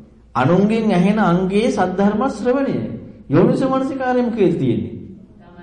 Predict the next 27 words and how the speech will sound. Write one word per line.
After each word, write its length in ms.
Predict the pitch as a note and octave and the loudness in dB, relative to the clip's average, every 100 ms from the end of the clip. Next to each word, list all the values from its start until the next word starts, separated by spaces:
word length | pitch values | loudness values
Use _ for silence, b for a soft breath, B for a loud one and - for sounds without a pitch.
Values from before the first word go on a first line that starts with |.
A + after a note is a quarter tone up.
| - - - - - | -20 -20 -20 -20 -2
ආධ්‍යාත්මික 880 | A#2 C3 C#3 E3+ A3 A#3 A#3 G3+ F#3+ | 2 2 4 4 4 2 0 0 0
අංගයක් 560 | D#3+ D3+ C#3 C3 B2 B2 | 0 0 0 0 0 0
යෝනිසෝ 500 | B2 A#2+ A#2 A#2 A2 | 0 2 0 -2 -4
මනසිකාරය. 800 | G#2+ G#2 G2+ - F2 F2 F#2+ - - - b b b b b | -4 -6 -8 -10 -12 -12 -12 -16 -18 -20 b b b b b
ඒකයි 340 | A#2+ A#2+ D#3 | -8 -4 -4
මේ 180 | C#3+ C3+ | -4 -4
ධර්මයේ 400 | A2 G#2+ C#3+ E3 | -4 -4 -4 -4
හැමෝටම 460 | - - A#3+ F#3 A3 | -4 -2 0 2 2
අවබෝධ 260 | G#3+ A#3 B3 | 2 0 0
කරන්න 300 | C4 C4+ A3+ | -2 -2 -2
බෑ. 220 | D#4 - - - - - - _ _ _ _ _ _ _ _ _ _ _ _ _ - | -2 -4 -6 -12 -18 -20 -20 _ _ _ _ _ _ _ _ _ _ _ _ _ -4
ඔබට 240 | D#3+ G#3 A3 | 0 0 0
මං 200 | - F3+ F#3+ | -2 -2 -2
ඊ 180 | F3 G3+ | -2 -2
සූත්‍රයක් 420 | G#3 F#3+ F#3 G3 F#3+ | 0 0 0 -2 -2
කිව්ව 160 | F#3+ | -2
මතක 220 | F#3 F#3+ F3+ | -2 -2 0
නැද්ද? 280 | E3+ D3 D#3 C3+ - B B | -2 -2 -4 -4 -10 B B
අංගුත්තර 380 | - D3 E3+ F3 | -6 0 2 2
නිකායේ 360 | E3+ E3 D#3 - | 0 0 0 2
තික 140 | F3 | 2
නිපාතේ 440 | F#3 E3+ D3 C3+ B2+ | 2 2 2 0 0
තියෙන 240 | A#2+ A#2 A#2 - - - | 0 -2 -2 -8 -14 -4
ලෙඩ්ඩු 380 | B2+ E3+ F3 | 4 4 4
තුන්දෙනෙක් 400 | F#3+ F#3 E3+ D3 | 2 2 2 2
උපමා 280 | C#3 A#2 G#2+ | 0 0 0
කරලා. 300 | G2+ F#2+ - | -2 -6 -10